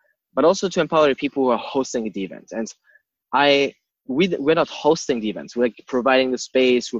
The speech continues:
providing promotion, we're providing everything. But it's the people themselves who want, who should want to promote, uh, ho-, to, to create the event. So the,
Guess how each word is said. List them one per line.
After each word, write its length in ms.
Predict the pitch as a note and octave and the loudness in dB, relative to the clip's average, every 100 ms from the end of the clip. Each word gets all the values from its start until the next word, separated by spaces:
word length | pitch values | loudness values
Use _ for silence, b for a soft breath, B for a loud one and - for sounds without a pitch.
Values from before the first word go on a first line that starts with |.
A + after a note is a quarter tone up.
| - | -6
providing 460 | A#2+ A2+ A2 A2 - | -6 -2 0 -2 -6
promotion, 600 | A2+ B2 D#3 C#3+ C3+ A#2+ | -6 0 0 2 -2 -2
we're 80 | A2 | -4
providing 380 | A#2+ A2+ A2 A2+ | -4 -2 -2 -2
everything. 320 | A2 A2 G#2 b b - | -4 -6 -10 b b -4
But 100 | B2+ | 0
it's 160 | C#3 - | 0 -2
the 100 | B2+ | -8
people 380 | - F3 F3 F3 | -8 -12 -2 0
themselves 800 | D3 B2 - C3+ B2+ A#2 - - _ _ _ _ | 0 -2 -2 2 4 2 -2 -18 _ _ _ _
who 160 | - B2+ | -4 0
want, 340 | C3+ D3+ D3 - _ | 2 2 0 -12 _
who 140 | - C3+ | -10 -6
should 420 | - - D#3+ B2+ | -4 0 0 0
want 380 | G#2+ B2 B2+ - - | -2 0 0 -2 -12
to 100 | B2 | -14
promote, 360 | - A2 G#2 F#2+ - C3 | -8 -4 -4 -6 -4 -2
uh, 80 | B2+ | -2
ho-, 220 | A#2 G#2 - - | -4 -8 -10 -12
to, 100 | B2 | -10
to 120 | A2+ | -10
create 340 | - B2+ A#2+ - | -6 -2 -2 -2
the 120 | G#2 | -6
event. 240 | F2+ F2+ | -6 -12
So 240 | - G#2+ - _ _ _ - | -6 -6 -6 _ _ _ -6
the, 120 | A2+ | -2